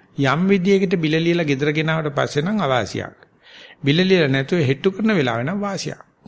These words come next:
ඒ නිසා මේ අනිත්‍ය දුක්ඛ අනාත්ම දැකීම මම මාගේ කියාගත්ත කෙනාට අවාසියක්.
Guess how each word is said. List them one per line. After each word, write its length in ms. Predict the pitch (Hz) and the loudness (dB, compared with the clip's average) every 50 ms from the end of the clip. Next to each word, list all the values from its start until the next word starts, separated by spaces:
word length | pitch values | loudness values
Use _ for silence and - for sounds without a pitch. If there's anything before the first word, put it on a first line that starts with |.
| _ _ _ _ _ - - - - - - - - _ | _ _ _ _ _ -20 -20 -20 -20 -20 -20 -20 -12 _
ඒ 120 | - 160 160 | 0 2 2
නිසා 240 | 160 143 165 170 | 2 2 0 0
මේ 140 | 160 156 147 | 0 0 -2
අනිත්‍ය 340 | 139 127 139 147 143 - 170 | -2 -2 -2 -2 -2 -2 -2
දුක්ඛ 240 | 156 160 156 160 - 143 | 0 -2 -2 -2 -2 -4
අනාත්ම 500 | 131 127 139 147 156 156 - - 147 123 | -2 0 0 0 -2 -2 -4 -4 -2 0
දැකීම 520 | 123 117 - - 165 175 170 151 117 104 92 95 113 143 202 - - - - - - - - - | -2 -2 -2 -2 -2 -2 -2 -2 -2 -4 -4 -4 -6 -6 -8 -12 -16 -20 -20 -20 -20 -20 -20 -12
මම 260 | - - 123 120 127 147 160 | -6 -4 -2 0 0 0 2
මාගේ 420 | 160 160 160 165 165 160 165 165 156 | 2 2 2 2 2 0 0 0 0
කියාගත්ත 480 | 139 160 170 170 175 175 180 170 175 185 | 0 0 0 2 2 0 0 0 -2 -2
කෙනාට 300 | 170 185 190 208 220 208 | -2 0 -2 0 0 0
අවාසියක්. 580 | 190 175 202 226 233 160 - 107 87 - - | 0 0 0 -2 -4 -4 -6 -8 -10 -10 -14